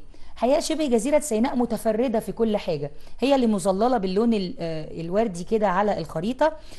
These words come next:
ودي بتقع بين البحر المتوسط شمالا وخليجي البحر الأحمر في الجنوب. يعني، آه، حواليها احنا بنقول شبه جزيرة بتحيط،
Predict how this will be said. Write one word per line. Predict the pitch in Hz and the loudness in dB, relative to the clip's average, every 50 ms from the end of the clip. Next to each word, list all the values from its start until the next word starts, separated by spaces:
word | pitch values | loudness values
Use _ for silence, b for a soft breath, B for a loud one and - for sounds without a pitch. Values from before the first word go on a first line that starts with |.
| B B | B B
ودي | - 226 214 208 285 277 | -2 -2 0 0 0 0
بتقع | 233 262 - - 302 - - 226 208 | 0 2 2 0 0 2 0 0 0
بين | 190 208 196 196 196 | 0 0 -2 -2 -2
البحر | 190 208 196 294 320 - - 240 | -2 2 4 2 2 4 0 -2
المتوسط | 226 226 220 220 214 208 208 208 - - 220 - | 0 0 0 0 2 2 0 0 0 -4 -6 -2
شمالا | - - 294 294 330 349 359 381 381 370 359 B B B B B B B B | 0 0 2 4 4 4 4 2 0 -2 -6 B B B B B B B B
وخليجي | - 254 285 311 294 - 277 240 240 240 202 262 294 320 302 285 262 247 240 226 - - 190 | 4 6 6 6 6 4 2 2 2 4 6 6 6 6 6 4 4 4 4 4 2 0 -2
البحر | 190 196 202 269 - - - 226 | -2 0 -2 -2 -2 -2 -2 -2
الأحمر | - - 247 262 - 247 233 226 208 | 0 0 -2 -2 0 0 0 0 0
في | - 233 233 233 - | -2 -4 -4 -2 -2
الجنوب. | 202 202 160 190 180 180 160 147 139 B B B B B B - | -4 -2 -2 -2 -2 -2 -2 -4 -6 B B B B B B 0
يعني، | 214 226 214 208 208 202 202 - - - - - | 2 2 2 2 0 -2 -4 -6 -8 -6 0 2
آه، | 190 185 175 170 160 - - - | 2 2 2 0 -4 -6 -10 -12
حواليها | - - - 185 190 202 220 277 269 240 208 196 | -10 -6 -2 -2 0 0 0 0 2 4 2 2
احنا | 185 - 202 190 | 2 -2 -6 -6
بنقول | 170 180 202 226 226 | -6 -2 -2 -2 -2
شبه | - - 247 202 233 | 0 -2 0 2 2
جزيرة | 202 175 185 180 220 269 311 320 294 | 2 2 0 0 -2 0 2 2 2
بتحيط، | 214 - 190 - - 214 | 0 -2 -6 -6 -6 -6